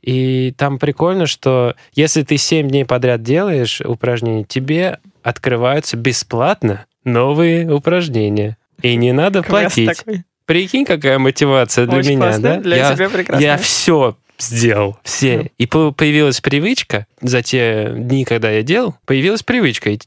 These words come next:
Speaker 1: и я уже каждый день вспоминал. То есть самое, типа, плохое, когда ты начинаешь как-то вот что-то такое делать, что ты забываешь про это, и пару дней не делаешь, и вообще не вспоминаешь, а потом такой: «А,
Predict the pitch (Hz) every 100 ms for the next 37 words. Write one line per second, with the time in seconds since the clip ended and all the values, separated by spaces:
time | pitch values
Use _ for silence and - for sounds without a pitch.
0 | - 170 226 175 160 156 139 - - -
1 | 139 135 135 143 127 - 151 143 113 104
2 | 113 139 143 131 117 - - - - 131
3 | 151 170 240 143 123 120 127 117 127 117
4 | 107 - 101 - 98 98 - 104 101 104
5 | 107 147 131 113 120 120 131 139 170 -
6 | 107 101 107 101 113 117 113 117 117 113
7 | 120 127 170 151 117 - 117 107 117 127
8 | 127 113 113 110 107 107 - - 185 185
9 | 170